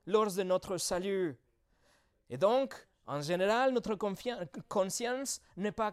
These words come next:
contre nous, mais est avec nous. Notre, si notre conscience sait que vous êtes en train de vivre dans le péché, alors votre conscience va vous accuser.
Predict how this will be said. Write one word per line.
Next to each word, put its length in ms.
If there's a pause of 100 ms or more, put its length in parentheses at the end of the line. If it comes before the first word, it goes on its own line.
(120)
contre 720
nous, 440 (560)
mais 500
est 260
avec 640
nous. 380 (920)
Notre, 640
si 260
notre 380
conscience 680
sait 420
que 120
vous 280
êtes 120
en 140
train 320
de 260 (220)
vivre 380
dans 200
le 100
péché, 540 (240)
alors 280
votre 240
conscience 520
va 140
vous 220
accuser. 600